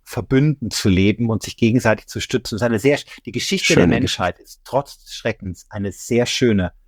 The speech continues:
Speaker 1: eine sehr erfolgreiche. Und das beschreibt er in diesem Buch ganz, ganz toll. Das hat mich sehr geprägt.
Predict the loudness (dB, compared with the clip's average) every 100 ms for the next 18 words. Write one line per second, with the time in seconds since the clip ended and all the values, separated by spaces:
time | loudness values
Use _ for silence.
0 | -14 -10 0 0 0 0 -2 -2 -2 -6
1 | -4 -10 -10 _ -20 -20 -12 -2 -2 -2
2 | -4 0 -2 -2 -4 -4 -8 -10 -6 -6
3 | -6 -12 _ _ -16 -2 -2 0 -4 -4
4 | 0 0 0 -6 -10 -10 -6 -6 -6 -20
5 | -20